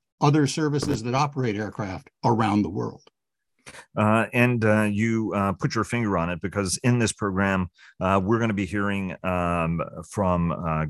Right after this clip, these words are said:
Speaker 2: government, uh, leaders, from military leaders, indeed, uh, probably and most predominantly from the United States Air Force, uh, the, the world's leading, uh, air force, uh, and air, uh, uh, proponents of air power.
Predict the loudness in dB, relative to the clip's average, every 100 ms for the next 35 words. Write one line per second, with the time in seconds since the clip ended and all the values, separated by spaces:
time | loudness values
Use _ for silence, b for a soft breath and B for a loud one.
0 | 0 2 4 2 0 0 0 2 0 -2
1 | -4 -2 0 0 -2 -2 -6 -4 0 0
2 | 0 -2 -2 -2 -4 -4 -4 -4 -4 -2
3 | -2 0 0 0 -2 -2 -2 -2 -2 -2
4 | -2 -2 0 4 4 2 -2 -2 0 -2
5 | -2 -2 -2 0 0 -2 -4 -4 -2 0
6 | 0 0 0 0 -4 B B B -2 0
7 | 0 -2 -2 0 0 -2 -2 2 2 2
8 | -2 -4 -2 -2 -2 -2 -2 -2 -4 -2
9 | 0 2 0 -4 -14 -6 0 0 0 -4
10 | -4 -4 -2 -4 -4 -4 0 2 4 2
11 | -2 b b -4 -2 0 0 -2 -4 -4
12 | -4 2 4 4 0 -2 -2 -4 -2 -2
13 | -2